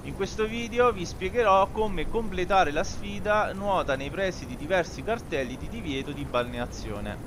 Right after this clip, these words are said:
cioè questo cartello. La prima location la si trova qui, praticamente, in prossimità della diga,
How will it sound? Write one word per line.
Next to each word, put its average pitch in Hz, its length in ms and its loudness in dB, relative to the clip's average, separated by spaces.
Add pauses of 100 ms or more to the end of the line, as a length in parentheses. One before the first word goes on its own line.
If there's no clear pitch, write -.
cioè 185 260 2 (380)
questo 180 300 -4
cartello. 104 540 -2 (480)
La 160 140 4
prima 240 240 2
location 269 1120 0 (480)
la 196 160 4
si 180 160 -4
trova 175 320 2
qui, 220 580 -4
praticamente, 165 920 2 (460)
in 180 300 -2
prossimità 147 600 0
della 160 240 2
diga, 185 480 0